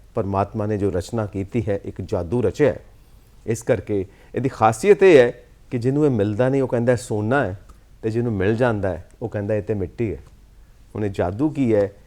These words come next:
ਇਹੀ ਸਮਝਣ ਦੇ ਵਿੱਚ ਪੂਰੀ ਜ਼ਿੰਦਗੀ ਨਿਕਲ ਜਾਂਦੀ ਹੈ। ਫਿਰ ਵੀ ਅਸੀਂ ਜਾਦੂ ਦੇ ਖੇਲ ਦੇ ਵਿੱਚ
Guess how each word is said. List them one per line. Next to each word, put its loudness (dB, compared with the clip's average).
ਇਹੀ 6
ਸਮਝਣ 2
ਦੇ 2
ਵਿੱਚ -2
ਪੂਰੀ -2
ਜ਼ਿੰਦਗੀ -2
ਨਿਕਲ -2
ਜਾਂਦੀ -6
ਹੈ। -10
ਫਿਰ 6
ਵੀ 4
ਅਸੀਂ 2
ਜਾਦੂ 4
ਦੇ 6
ਖੇਲ 4
ਦੇ 8
ਵਿੱਚ 2